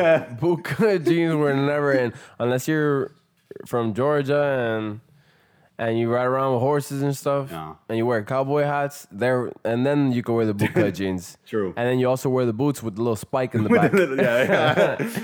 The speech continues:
Speaker 2: There's a word for those, and I forget the name.
Speaker 1: Yeah.
Speaker 2: There's
Speaker 1: I
Speaker 2: a
Speaker 1: don't,
Speaker 2: specific word.
Speaker 1: I don't
Speaker 2: But
Speaker 1: know what it is.
Speaker 2: yeah, they, V-necks just aren't in anymore.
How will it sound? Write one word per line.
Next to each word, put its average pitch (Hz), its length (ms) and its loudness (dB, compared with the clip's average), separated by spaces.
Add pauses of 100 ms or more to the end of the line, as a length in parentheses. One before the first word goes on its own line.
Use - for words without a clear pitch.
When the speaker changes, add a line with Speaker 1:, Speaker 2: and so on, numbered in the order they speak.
(120)
Speaker 2:
There's 143 180 2
a 160 60 2
word 143 260 2
for 113 100 -2
those, 104 200 2
and 101 100 -2
I 101 60 -2
forget 104 300 -2
the 101 80 -8
name. 95 400 -6 (200)
Speaker 1:
Yeah. 85 280 -2 (120)
Speaker 2:
There's 98 140 -4
Speaker 1:
I 98 40 -4
Speaker 2:
a - 40 -2
Speaker 1:
don't, 87 100 -4
Speaker 2:
specific 92 380 -18
word. 87 300 -16
Speaker 1:
I 80 100 -8
don't 98 100 0
Speaker 2:
But 95 60 -2
Speaker 1:
know 80 140 -6
what 78 100 -8
it 76 160 -12
is. 104 100 -18
Speaker 2:
yeah, 143 180 2
they, 113 160 -4
V-necks 120 460 -6
just 147 140 -8
aren't 143 160 -2
in 170 60 -6
anymore. 92 360 -10